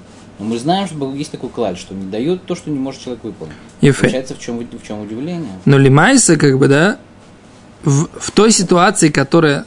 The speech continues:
Speaker 2: которая, так сказать, находится, например, посмотри на, на, в на-, в нашем мире, как бы, да. Действительно, как бы, а с одной стороны, человек может совершенно спокойно, то есть, э, ноша вполне посильна. Человек может прийти,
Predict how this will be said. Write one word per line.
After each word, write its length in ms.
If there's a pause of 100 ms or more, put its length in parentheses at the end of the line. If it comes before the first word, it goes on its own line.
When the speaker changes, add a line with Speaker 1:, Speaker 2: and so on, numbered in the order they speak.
Speaker 2:
которая, 360
так 120
сказать, 180
находится, 340
например, 200
посмотри 380
на, 120
на, 180
в 100
на-, 180
в 140
нашем 320
мире, 200
как 160
бы, 100
да. 160 (1600)
Действительно, 440
как 160
бы, 100
а 80
с 60
одной 220
стороны, 280
человек 240
может 220
совершенно 300
спокойно, 580
то 80
есть, 140
э, 240
ноша 260
вполне 320
посильна. 460
Человек 180
может 180
прийти, 440